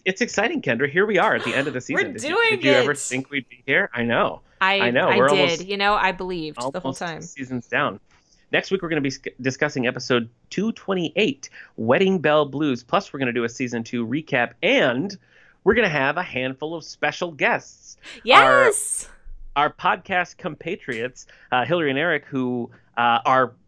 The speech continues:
Speaker 1: one, married to us, and two, are the hosts of Previously on X-Men, are going to join us for this final episode, uh, thanks to Kendra's quick thinking to, to set up this little crossover.
Speaker 2: Yes.
Speaker 1: And much like Kendra and I,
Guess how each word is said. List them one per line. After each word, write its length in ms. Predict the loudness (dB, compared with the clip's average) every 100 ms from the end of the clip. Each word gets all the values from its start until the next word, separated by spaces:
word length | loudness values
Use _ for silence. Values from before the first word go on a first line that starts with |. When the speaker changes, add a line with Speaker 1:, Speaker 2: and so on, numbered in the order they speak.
| _
Speaker 1:
one, 340 | -4 0 0 0
married 280 | 2 0
to 120 | -2 -4
us, 200 | -4 -4
and 260 | -4 -4 -4
two, 460 | 0 2 2 -2 -6 _ _ -2
are 160 | 0
the 140 | 2 0
hosts 320 | 2 0 -2
of 120 | -6
Previously 380 | -4 -6 -2 0
on 140 | 2
X-Men, 460 | 2 -4 -6 -4 -6 -12 -10 -2
are 100 | 0
going 240 | 2 0
to 100 | -4
join 320 | -4 -4 0
us 280 | 0 -2 -4 -20
for 160 | _ -2
this 280 | 0 -4 -4 -16
final 500 | -2 0 0 -2 -4
episode, 680 | -8 -8 -8 -8 -4 -4
uh, 160 | -2 -2
thanks 240 | -2 -4 -4
to 80 |
Kendra's 560 | -4 -2 -2 -2 -4 -10 _
quick 260 | -2 -2 0
thinking 440 | -4 -2 -4 -6
to, 220 | -2 -4 -4 -14 -20 _
to 80 | -4
set 220 | 0 2
up 140 | 2 0
this 180 | -6 -4
little 160 | -6
crossover. 640 | -2 -2 0 -4 -2 -2 -4 _ _
Speaker 2:
Yes. 220 | -4 0
Speaker 1:
And 440 | 2 2 2 0 -4 _ _ _
much 340 | -2 -2 -2 -2
like 440 | 0 0 -4 -20 _ _ _
Kendra 340 | -4 -2 -4
and 100 | -6
I, 380 | -10 -10 -10 -10